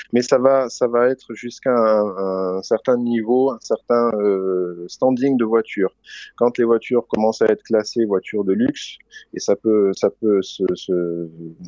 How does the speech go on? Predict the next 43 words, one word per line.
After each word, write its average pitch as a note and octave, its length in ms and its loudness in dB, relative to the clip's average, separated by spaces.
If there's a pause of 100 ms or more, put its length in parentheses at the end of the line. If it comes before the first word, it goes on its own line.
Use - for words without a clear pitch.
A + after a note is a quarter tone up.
(200)
ça - 200 0
peut A#2+ 120 4
arriver G#2+ 280 2
plus G#2+ 140 -10
vite G2+ 120 -10
qu'on G2+ 140 -4
le F#2+ 60 -6
croit G2 240 0
en F2+ 40 -4
Israël, G2 400 0
parce - 140 -16
que - 80 -6
les F2 60 -4
voitures - 300 -4
coûtent - 200 -20
très - 180 -8
cher. G2 300 2 (440)
D'ailleurs, F#2 360 0 (880)
j'ai F2+ 120 -6
beaucoup G2+ 220 -2
de - 140 -8
clients G#2+ 180 2
qui G2+ 140 -6
me F#2+ 60 0
disent : « A2 160 2
Mais F#2+ 80 2
je - 60 -8
comprends G2 340 -2
pas, A#2 340 4
euh, E2 400 -2
j'avais, G2+ 420 2
euh, D#2 680 -4
le F#2+ 100 0
même G#2 460 2
type - 280 -8
de G2 80 0
voiture F#2 400 0
en F#2 100 2
France, B2 320 0
je F#2 60 -12
payais A2+ 240 2
moitié G#2 400 0
prix. » - 400 -16